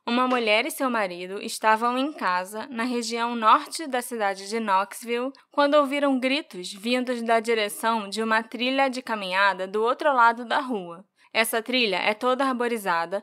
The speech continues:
tem cerca de três quilômetros de extensão e passa por dois parques da cidade. O casal não conseguia ver pela janela quem era a pessoa que tava gritando,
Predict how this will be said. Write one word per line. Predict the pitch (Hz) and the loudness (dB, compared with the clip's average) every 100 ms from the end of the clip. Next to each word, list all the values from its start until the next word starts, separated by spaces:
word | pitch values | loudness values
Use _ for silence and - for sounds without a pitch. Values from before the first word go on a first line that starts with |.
| - - | -8 -6
tem | 226 | -4
cerca | 226 240 233 233 | -4 -6 -6 -8
de | 214 | -10
três | 226 254 285 | -4 -2 -2
quilômetros | - 294 233 220 226 220 196 | -4 -2 0 -2 -4 -10 -8
de | |
extensão | 214 - 196 190 - 170 175 - _ | -8 -8 -12 -10 -8 -6 -8 -12 _
e | 247 | -4
passa | 247 226 233 254 | 4 6 6 -4
por | 240 240 | -8 0
dois | 247 302 - | 0 0 0
parques | 226 226 247 240 | -2 -2 -6 -6
da | 233 | -8
cidade. | 233 269 202 165 180 - _ _ _ | -8 -4 -4 -4 -10 -18 _ _ _
O | 262 | -4
casal | 262 214 214 226 202 | 0 2 6 6 4
não | 214 269 | 0 -2
conseguia | 330 320 294 247 226 | -4 -6 -4 -2 0
ver | 214 254 | -2 -2
pela | 247 226 | 0 0
janela | 208 190 190 202 175 | 2 0 2 2 2
quem | - 269 269 | -2 0 2
era | 269 285 | 4 4
a | |
pessoa | 285 294 - 247 | 2 -4 -2 -4
que | 240 | -4
tava | - 220 220 | 0 0 0
gritando, | 233 294 - 196 170 151 | -6 -8 -4 -4 -4 -12